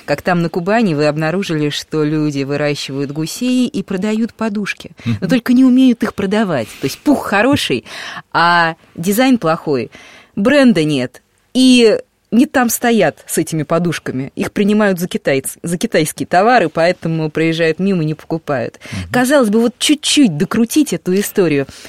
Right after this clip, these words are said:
Speaker 1: и будет абсолютно потрясающая штука, за которой будут ехать на Кубани, привозить в качестве сувениров. Ну вот это самое чуть-чуть докрутить,
Speaker 2: Мгм.
Speaker 1: это как раз то, чего мы, может быть, порой не умеем, и то, чему вы обучаете.
Speaker 2: Даже, наверное, есть люди, которые всё это умеют делать.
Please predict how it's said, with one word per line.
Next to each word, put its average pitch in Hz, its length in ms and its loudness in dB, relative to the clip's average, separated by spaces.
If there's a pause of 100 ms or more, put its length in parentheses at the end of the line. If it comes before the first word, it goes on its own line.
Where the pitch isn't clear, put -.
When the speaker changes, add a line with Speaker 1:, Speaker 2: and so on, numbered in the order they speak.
(120)
Speaker 1:
и 190 80 -2
будет 214 280 0
абсолютно 190 800 0
потрясающая 196 720 -2
штука, 247 440 -2
за 139 100 -4
которой 208 380 0
будут 175 280 -6
ехать 170 320 -6
на 165 80 -4
Кубани, 156 460 -2
привозить 151 420 -4
в - 60 -20
качестве 175 360 -6
сувениров. 190 540 -2 (300)
Ну 254 100 2
вот 262 160 2
это 247 140 0
самое 202 380 0
чуть-чуть 214 500 -2
докрутить, 202 600 -4 (200)
Speaker 2:
Мгм. 107 160 -8
Speaker 1:
это 220 180 -2
как 226 180 -2
раз 226 180 0
то, 294 200 0
чего 226 340 0
мы, 202 160 2
может 202 240 -2
быть, 190 140 -8
порой 196 300 2
не 202 120 2
умеем, 220 340 2
и - 20 -10
то, 233 200 -2
чему 220 340 -2
вы 220 100 -2
обучаете. 196 640 -4 (140)
Speaker 2:
Даже, 151 280 0 (160)
наверное, 127 460 0
есть 123 240 -2
люди, 127 180 -2
которые 120 240 -6
всё 131 160 -4
это 135 120 -4
умеют 131 400 0
делать. 80 280 -6